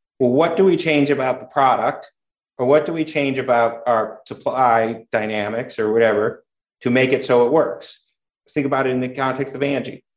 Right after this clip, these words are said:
where we continue to get better every day, but we've gone up and down in our skills here. But you say plumbers in Indianapolis. Okay, we're trying to market to people who need plumbers in Indianapolis, and we can't do that profitably.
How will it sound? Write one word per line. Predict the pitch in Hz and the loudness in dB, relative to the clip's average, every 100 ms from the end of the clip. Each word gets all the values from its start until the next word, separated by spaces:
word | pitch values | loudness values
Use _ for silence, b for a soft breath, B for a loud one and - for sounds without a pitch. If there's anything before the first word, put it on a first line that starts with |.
| _ | _
where | 143 127 120 117 123 | 2 4 6 4 0
we | 120 117 _ | -6 -10 _
continue | 131 123 147 127 | -8 0 2 4
to | |
get | 120 117 | 4 4
better | 117 117 | 4 6
every | 113 117 | 4 2
day, | 113 131 117 | 0 2 2
but | 117 110 _ _ | 0 -4 _ _
we've | 120 113 | -6 -2
gone | 113 107 104 104 | 0 0 -2 -2
up | 120 117 | -4 -2
and | 110 | -2
down | 113 117 | 0 0
in | 107 | 0
our | 101 101 | -2 -2
skills | - 151 139 | 0 0 0
here. | - - b b b b b b b b | -2 -8 b b b b b b b b
But | 143 123 - | 2 2 2
you | 139 | -2
say | 127 143 135 135 - _ - | 2 4 4 2 -6 _ 0
plumbers | 147 143 139 131 - | 2 4 2 0 -6
in | 135 127 123 120 - | -4 -2 -2 -6 -4
Indianapolis. | 139 131 127 123 117 117 101 120 - - _ _ _ | -2 0 0 2 0 -4 -10 -12 -14 -18 _ _ _
Okay, | 123 127 123 | -8 0 2
we're | 120 120 117 - | 4 2 2 -6
trying | - 135 131 123 | -4 0 2 0
to | - 123 113 107 | -2 -4 -2 -2
market | 131 131 127 123 113 - | 2 2 2 0 0 -4
to | - 131 120 117 113 | -6 -2 -2 -4 -2
people | 147 135 123 123 | -2 2 0 0
who | 123 | -2
need | 120 117 | -2 -4
plumbers | - 117 113 113 | -2 -2 -2 -2
in | 117 | -4
Indianapolis, | 110 113 110 110 110 107 104 - | -2 -2 0 0 0 0 0 -2
and | 117 | -4
we | 110 | -4
can't | 107 123 - 113 | -2 -4 -4 -4
do | 120 | 0
that | 110 107 | 0 0
profitably. | 117 101 - - - | 0 0 -2 -12 -20